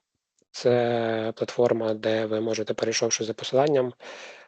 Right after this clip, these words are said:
е, дізнатися багато корисної інформації. Там є практичні завдання, є лабораторні, є тести для перевірки знань.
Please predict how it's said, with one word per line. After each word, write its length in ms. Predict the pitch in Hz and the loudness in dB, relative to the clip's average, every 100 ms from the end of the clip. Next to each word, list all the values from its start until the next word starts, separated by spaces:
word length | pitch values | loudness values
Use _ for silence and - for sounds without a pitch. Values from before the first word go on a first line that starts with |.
| - | -8
е, 280 | 151 120 117 | -2 0 -2
дізнатися 460 | 110 123 117 - 117 | 0 0 0 -4 -4
багато 300 | 117 117 117 | -2 -2 0
корисної 360 | 117 - 120 | -2 -2 -4
інформації. 600 | 120 143 160 170 151 135 | -2 2 4 4 2 2
Там 200 | 123 117 | 2 0
є 80 | 110 | -2
практичні 460 | - - 170 - 139 | -4 0 0 2 0
завдання, 480 | 127 127 127 120 | 0 2 2 0
є 420 | 110 113 113 110 110 | -2 0 0 0 -2
лабораторні, 840 | 110 110 113 160 156 135 127 113 | -2 -4 2 4 6 4 2 0
є 560 | 107 113 113 110 110 - | -2 0 0 -2 -4 0
тести 340 | 156 151 - | 2 2 0
для 140 | 127 127 | 0 0
перевірки 480 | 127 123 123 - 117 | 0 0 0 -2 -4
знань. 400 | 123 123 117 | -2 -2 -4